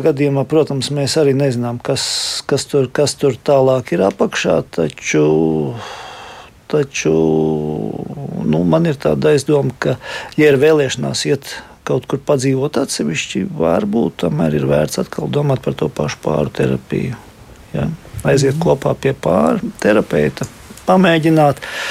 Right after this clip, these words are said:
Speaker 1: ā, kā tas ir, kad es runāju ar terapeitu par to, kas man neapmierina. Kā es paklausos, ka man partnere runā ar terapeitu par to, kas viņu neapmierina?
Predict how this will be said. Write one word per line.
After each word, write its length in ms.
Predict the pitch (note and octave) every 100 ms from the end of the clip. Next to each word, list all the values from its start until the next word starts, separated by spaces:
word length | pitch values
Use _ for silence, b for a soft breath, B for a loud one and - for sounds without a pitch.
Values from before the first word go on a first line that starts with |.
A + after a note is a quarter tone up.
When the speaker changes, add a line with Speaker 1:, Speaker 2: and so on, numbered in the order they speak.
| B B B B -
Speaker 1:
ā, 240 | C#3+ C#3 C3+ - - -
kā 240 | C#3+ D#3+ -
tas 240 | D3+ -
ir, 120 | E3+
kad 220 | D3+ C#3 B2+
es 200 | C#3+ -
runāju 340 | C#3 C3 A#2+
ar 80 | A#2 -
terapeitu 600 | - B2+ A#2+ - D3 D#3
par 180 | - C#3+
to, 240 | - C#3+
kas 260 | C#3+ C#3 -
man 220 | C3+ C3+
neapmierina. 640 | C#3 C3+ D3 - C#3 C#3 - B B B -
Kā 200 | - A#3 B3
es 120 | E3
paklausos, 720 | - C#3 - C#3 B2+ D3 C3+
ka 80 | -
man 220 | D#3 D3+
partnere 600 | - C3 B2 - C#3 C3+
runā 320 | C#3 D3 C#3+ C#3
ar 60 |
terapeitu 580 | B2+ D3 C3 - C3 A#2
par 140 | - B2+
to, 240 | - C#3+
kas 300 | C3+ B2+ -
viņu 240 | B2+ A#2+ B2
neapmierina? 800 | C3 C3+ - C#3 C3+ C3 B2